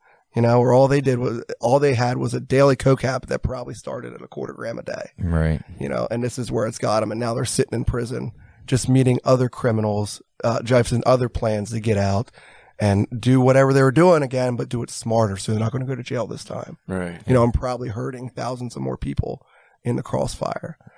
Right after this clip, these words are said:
Speaker 2: Yeah. Well, and that was my concern with asking if it kept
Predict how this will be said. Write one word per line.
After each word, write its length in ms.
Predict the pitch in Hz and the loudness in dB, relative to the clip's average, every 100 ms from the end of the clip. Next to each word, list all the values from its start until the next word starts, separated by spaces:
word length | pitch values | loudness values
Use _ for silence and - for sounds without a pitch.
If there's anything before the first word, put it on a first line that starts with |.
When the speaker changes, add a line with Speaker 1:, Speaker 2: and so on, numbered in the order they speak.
| - | -14
Speaker 2:
Yeah. 300 | 87 80 82 | -10 -10 -10
Well, 140 | - 127 | -4 0
and 80 | 165 | 2
that 80 | 208 | 2
was 120 | 156 | 2
my 120 | 127 | 0
concern 400 | 110 - 147 147 | -2 -6 -2 0
with 120 | 110 | 0
asking 360 | 107 110 - 101 | 0 -2 -4 -2
if 180 | 110 107 | -2 -2
it 220 | - - | -6 -8
kept 280 | - 113 | -4 -4